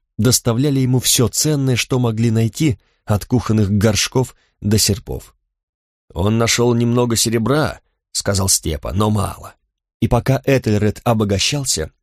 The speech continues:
собирались морские волки. Датские корабли явились с юга. Корабли Зигфрида из Бемфлёта,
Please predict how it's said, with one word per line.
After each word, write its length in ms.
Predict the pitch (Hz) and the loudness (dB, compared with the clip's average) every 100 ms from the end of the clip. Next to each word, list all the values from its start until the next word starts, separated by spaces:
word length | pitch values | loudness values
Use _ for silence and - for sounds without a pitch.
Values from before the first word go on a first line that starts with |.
| _ _ _ _ _ - | _ _ _ _ _ -2
собирались 600 | - 107 104 110 107 - | 0 2 2 2 2 0
морские 460 | 107 98 - 95 | 0 0 -2 -4
волки. 440 | 85 76 62 - - _ _ _ _ _ _ | -4 -6 -10 -16 -20 _ _ _ _ _ _
Датские 560 | - 104 135 - - 120 | -2 0 2 0 0 0
корабли 500 | - 107 101 135 131 _ _ _ _ | 2 0 2 2 0 _ _ _ _
явились 460 | 107 135 123 120 - | 2 4 4 2 2
с 80 | |
юга. 400 | 101 90 76 58 - _ _ _ | 0 -4 -6 -12 -16 _ _ _
Корабли 540 | - 107 104 113 110 - | -2 0 2 2 2 -2
Зигфрида 680 | 98 92 139 - 82 73 95 - _ _ | 0 2 0 -2 -8 -8 -12 -16 _ _
из 280 | 117 107 - | 0 2 2
Бемфлёта, 720 | 110 131 107 87 65 - - | 2 0 0 -6 -8 -12 -20